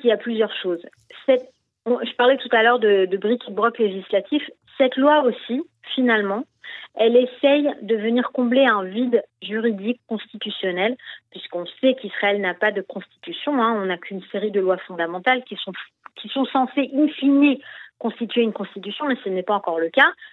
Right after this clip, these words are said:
Comme beaucoup de choses dans notre jeune pays, on n'a pas encore vraiment réussi à se mettre d'accord, clairement, hein,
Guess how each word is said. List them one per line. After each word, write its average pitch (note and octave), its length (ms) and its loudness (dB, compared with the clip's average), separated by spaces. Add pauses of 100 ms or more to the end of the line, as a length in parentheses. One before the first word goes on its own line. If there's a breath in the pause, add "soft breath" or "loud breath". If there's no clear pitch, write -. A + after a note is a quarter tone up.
Comme G3+ 180 -2
beaucoup G#3+ 240 -6
de - 60 -10
choses G#3+ 220 0
dans F#3+ 120 -4
notre F#3 320 -6
jeune F#3+ 220 -4
pays, G3 220 -4
on F#3 80 -6
n'a D#3+ 140 -10
pas G#3+ 120 -4
encore G#3+ 220 0
vraiment F#3+ 260 -4
réussi F3+ 280 -2
à G3 80 2
se - 120 -16
mettre E3+ 140 -8
d'accord, A3 400 0
clairement, G3+ 400 0
hein, G3+ 100 0